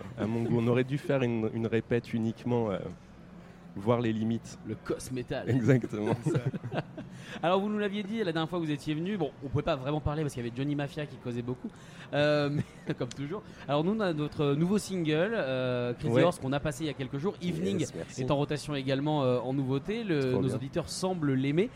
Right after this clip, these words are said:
Speaker 2: Euh, du coup cet album, est-ce que vous avez une date ?
Speaker 1: <laughs> Non, on n'a pas de date, en
Speaker 2: Attends,
Speaker 1: vrai.
Speaker 2: attends, on va reformuler. Vous n'avez pas de date parce que vous voulez pas nous le dire, vous n'avez pas de date parce que vous n'avez pas de date.
Speaker 1: On veut, on n'a pas de date parce qu'on, on veut pas nous donner une date.
Speaker 2: D'accord,
Speaker 1: <laughs> Ça,
Speaker 2: ok,
Speaker 1: ça
Speaker 2: ça
Speaker 1: vient
Speaker 2: remonte
Speaker 1: d'au-dessus.
Speaker 2: plus haut, ça remonte plus haut.
Speaker 1: <laughs> Ça nous dépasse.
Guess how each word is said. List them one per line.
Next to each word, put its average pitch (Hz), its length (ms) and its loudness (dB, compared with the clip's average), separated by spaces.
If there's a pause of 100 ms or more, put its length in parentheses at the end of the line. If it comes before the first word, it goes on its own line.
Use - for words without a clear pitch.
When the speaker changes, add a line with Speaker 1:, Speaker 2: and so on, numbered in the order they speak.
(320)
Speaker 2:
Euh, 147 140 4
du 175 80 -2
coup 240 100 -4
cet 202 180 0
album, 190 220 2
est-ce 180 100 -4
que 226 60 -8
vous 208 80 -4
avez 175 120 2
une 139 140 4
date ? - 380 -4 (960)
Speaker 1:
<laughs> - 120 -2 (400)
Non, 139 280 4
on 120 40 2
n'a 101 140 2
pas 147 160 2
de 151 80 -6
date, 135 380 0 (120)
en 113 60 4
Speaker 2:
Attends, 113 100 4
Speaker 1:
vrai. 117 100 4
Speaker 2:
attends, 120 100 0 (160)
on 127 60 -8
va 135 80 0
reformuler. 139 300 -4 (100)
Vous 107 60 -8
n'avez 117 100 -4
pas 143 140 -4
de 139 80 -14
date 160 140 -2
parce 123 120 -8
que - 60 -16
vous 117 60 -8
voulez 113 120 -6
pas 117 140 -4
nous 117 140 -4
le 113 60 -6
dire, 185 200 -2 (100)
vous 113 80 -6
n'avez 117 120 -2
pas 120 140 -2
de 120 60 -10
date 156 140 0
parce 123 120 -4
que - 100 -8
vous 120 120 -4
n'avez 120 220 0
pas 113 140 -2
de 110 60 -8
date. 107 160 -6 (300)
Speaker 1:
On 113 80 6
veut, 104 140 4 (200)
on 110 80 2
n'a 107 140 4
pas 131 140 4
de 127 80 -4
date 147 200 6
parce 113 200 -2
qu'on, 107 340 0
on 104 120 2
veut 104 140 4
pas 147 160 6
nous 135 140 6
donner 113 260 6
une 110 140 4
date. 104 420 4
Speaker 2:
D'accord, 185 420 10
Speaker 1:
<laughs> - 20 2
Ça, 131 120 10
Speaker 2:
ok, 117 60 6
Speaker 1:
ça - 80 0
Speaker 2:
ça 120 60 6 (100)
Speaker 1:
vient 143 120 10
Speaker 2:
remonte 135 80 10
Speaker 1:
d'au-dessus. 175 340 8
Speaker 2:
plus 156 220 8
haut, 156 40 10
ça 156 100 4
remonte 165 240 8
plus 156 220 0
haut. 135 80 0
Speaker 1:
<laughs> - 40 -10
Ça 117 160 4
nous 120 120 6
dépasse. 120 560 4